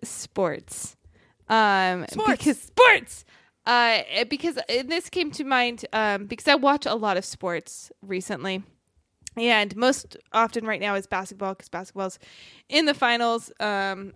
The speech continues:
Speaker 1: and so we, we have it on the T V whenever a game is on, and I've gotten quite into it. I like basketball a lot. Um, I love watching soccer on T V. Um, I love going to sports games. So I, I,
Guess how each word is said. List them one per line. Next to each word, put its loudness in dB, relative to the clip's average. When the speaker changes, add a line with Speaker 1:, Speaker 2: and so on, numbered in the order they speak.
Speaker 1:
and -10
so -6
we, -18
we -6
have -2
it -6
on -8
the -14
T -16
V -12
whenever -10
a -6
game -8
is -14
on, -6
and 4
I've 2
gotten 0
quite 2
into -6
it. 0
I 0
like -2
basketball -6
a -6
lot. -4
Um, -4
I -2
love -2
watching -4
soccer -4
on -2
T -14
V. -12
Um, -8
I -2
love 0
going -2
to -8
sports -4
games. -4
So 2
I, 4
I, 4